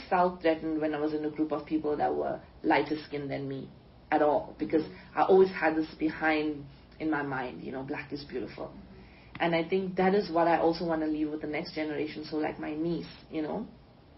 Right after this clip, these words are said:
Speaker 1: to understand that,
Speaker 2: Mm-hmm.
Speaker 1: you know, and I think that's what her mom is doing and what we all are trying to
Speaker 2: Yeah.
Speaker 1: do as well, you know, um, because I think it's a little bit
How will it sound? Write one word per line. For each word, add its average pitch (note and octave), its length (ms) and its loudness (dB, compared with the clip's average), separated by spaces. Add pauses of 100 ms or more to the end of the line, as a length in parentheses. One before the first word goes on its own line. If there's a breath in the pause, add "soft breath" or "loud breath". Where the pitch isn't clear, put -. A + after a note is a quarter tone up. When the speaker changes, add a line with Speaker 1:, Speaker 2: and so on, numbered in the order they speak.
(260)
Speaker 1:
to E3 100 0
understand E3+ 540 0
that, - 180 -8
Speaker 2:
Mm-hmm. - 680 -18
Speaker 1:
you D3 60 -6
know, D3+ 140 -2
and D#3 80 -2
I D#3 100 0
think F3+ 220 -2
that's E3 260 2
what D#3+ 200 2
her F#3 160 -2
mom D#3 260 0
is D3 120 -2
doing D3+ 180 -6
and D3 100 -8
what D3 160 -2
we D#3 160 2
all E3 260 4
are C#3+ 80 0
trying C#3+ 300 -8
to C#3+ 80 -8
Speaker 2:
Yeah. - 60 -8
Speaker 1:
do D3 160 0
as C#3 180 -6
well, D#3 260 0
you C#3+ 120 -6
know, D#3+ 240 -6 (680 loud breath)
um, E3 320 -4
because F3 220 -2
I F#3 120 4
think A#3 200 -2
it's - 140 -6
a F3+ 60 2
little F3+ 300 4
bit E3 200 0